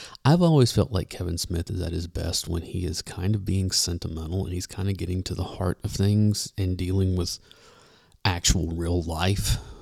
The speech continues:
as opposed to this hyper real life that you see in his movies a lot of times. Um, it goes back to, um, Chasing Amy. Um, I've always loved that movie,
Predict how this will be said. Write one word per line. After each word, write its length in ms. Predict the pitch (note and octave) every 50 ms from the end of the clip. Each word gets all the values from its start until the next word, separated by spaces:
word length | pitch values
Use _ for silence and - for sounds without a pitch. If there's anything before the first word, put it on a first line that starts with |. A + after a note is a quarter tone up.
| - - -
as 160 | - F2+ E2+ F2
opposed 440 | E2+ - F2+ F2 E2+ E2+ E2+ - -
to 80 | -
this 200 | E2+ E2+ E2 -
hyper 300 | - - F2+ F#2+ - F2
real 260 | E2+ E2+ F2 F2 E2+ E2+
life 320 | E2+ E2 E2 F2 - -
that 100 | - -
you 80 | F2 F2+
see 240 | - - G2 F2+
in 120 | F2+ E2+ F2
his 180 | F2 E2 F2
movies 400 | F2 E2+ E2+ E2+ F2 F#2 F#2 F#2+
a 60 | F#2 F2+
lot 140 | F#2 F2+
of 60 | F#2 -
times. 400 | - F#2+ G2 G2+ G2+ G#2 - - - - - - - - - - - - - _ _ _ -
Um, 340 | F#2+ F2+ F2 E2 E2+ C#2+ B1+
it 60 | F#2
goes 180 | G#2 G#2 F#2+
back 240 | E2+ F2+ F2 - - -
to, 300 | - F#2 F2 E2+ E2 E2
um, 380 | E2 D#2+ E2+ F2 F2 F2+ - - -
Chasing 340 | - F#2+ F2 - - E2 D2+
Amy. 380 | - - A1+ - - - - D#2+
Um, 460 | E2 D#2+ - D#2+ E2 D#2+ E2 F2 - - - - - - - - _ _ _ _ _ _ _ - _
I've 220 | - G2 G2 F2+ F2+
always 340 | F2 F2 F2 F2 E2+ E2+
loved 240 | F2 E2+ E2+ E2+ E2+
that 160 | F2 F2 E2+
movie, 380 | E2+ F2 E2+ E2+ E2+ E2+ E2+